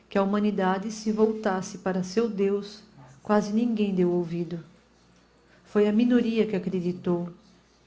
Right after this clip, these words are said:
De lá para cá, o ser humano vem pecando cada vez mais. A terceira previsão foi esta.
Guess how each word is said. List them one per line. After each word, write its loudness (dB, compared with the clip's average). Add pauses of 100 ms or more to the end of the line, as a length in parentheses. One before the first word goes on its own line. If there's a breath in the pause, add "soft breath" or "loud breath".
(460)
De 0
lá 2
para 0
cá, -6 (500 loud breath)
o -4
ser 2
humano 4
vem 0
pecando 0
cada 0
vez 2
mais. -6 (920 soft breath)
A -2
terceira 0
previsão 0
foi 0
esta. -4